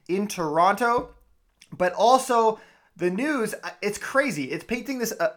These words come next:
incredible picture where we're seeing these pressures being added to demand, and we see these pressures being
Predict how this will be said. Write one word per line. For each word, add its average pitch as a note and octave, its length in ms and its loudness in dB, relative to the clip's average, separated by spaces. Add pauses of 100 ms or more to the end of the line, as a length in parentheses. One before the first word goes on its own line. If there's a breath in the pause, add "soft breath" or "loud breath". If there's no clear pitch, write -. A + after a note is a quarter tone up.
incredible B3 600 0
picture G3+ 420 -4
where D#3 140 0
we're D#3+ 100 -2
seeing G#3+ 320 -4
these F3 140 -6
pressures G#3 400 0
being F3 340 -4
added G#3+ 420 6 (280 soft breath)
to G#3+ 180 -6
demand, F3+ 640 -2 (260 loud breath)
and F3 160 0
we F3+ 80 -2
see A3 160 -6
these G3 160 -6
pressures A3 420 -2
being E3+ 300 -6